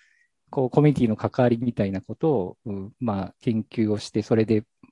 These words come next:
まあ、ちょっと博士論文も書かせていただいたりして、まあ、今もちょっと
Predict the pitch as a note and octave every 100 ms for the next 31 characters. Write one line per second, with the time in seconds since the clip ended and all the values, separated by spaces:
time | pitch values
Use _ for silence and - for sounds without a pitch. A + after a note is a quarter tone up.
0 | - A2 - B2 - C3 - A#2 G2 F#2+
1 | _ - - _ _ - C3 A#2+ G2+ F#2+
2 | - - A2 G2 F2+ - F2+ F2+ F#2 F2+
3 | E2 - - F#2 C#3+ A2+ C3+ F#2 D#2+ -
4 | - G#2+